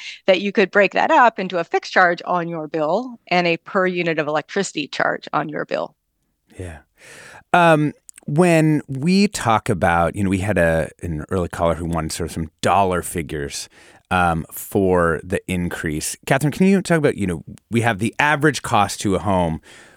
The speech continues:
Speaker 2: but we also have, like, what is the, the overall increase here? And do we have any sense of, like,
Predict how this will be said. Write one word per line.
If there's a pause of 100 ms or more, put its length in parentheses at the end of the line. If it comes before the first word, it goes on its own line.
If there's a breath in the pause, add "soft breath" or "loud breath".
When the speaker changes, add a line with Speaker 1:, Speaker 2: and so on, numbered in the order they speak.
Speaker 2:
but
we
also
have,
like, (100)
what
is
the,
the
overall
increase
here?
And
do
we
have
any
sense
of,
like,